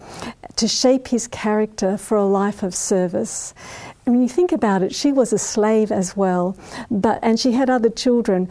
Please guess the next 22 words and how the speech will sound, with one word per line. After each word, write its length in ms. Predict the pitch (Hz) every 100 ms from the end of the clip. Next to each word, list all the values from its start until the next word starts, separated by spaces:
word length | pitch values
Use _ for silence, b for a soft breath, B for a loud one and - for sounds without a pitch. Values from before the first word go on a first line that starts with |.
| B 240 B
but 380 | 196 254 233
she 240 | - 247 226
invested 640 | 226 202 262 277 - 254
heavily 760 | - - 247 254 226 202 190 185 B B -
in 260 | 226 214
Moses' 460 | 214 220 220 202 -
spiritual, 920 | - - 226 220 220 - 214 190 190 B B B B
um, 320 | 214 196 185
growth. 640 | 185 196 190 220 - - _ B B B -
And 400 | 233 214 208 202
so 580 | - - - 226 214 220 B B B B _ _
these 360 | 202 247 294 269
lessons 460 | 254 285 - 202 220
that 120 | 220
were 100 | 214
instilled 560 | 202 - - 254 233
in 220 | - 233 220
him 220 | 226 202
in 160 | 196
childhood, 680 | 190 240 240 262 - 196 - B B B
when 300 | 233 240 247
he 320 | - 240 208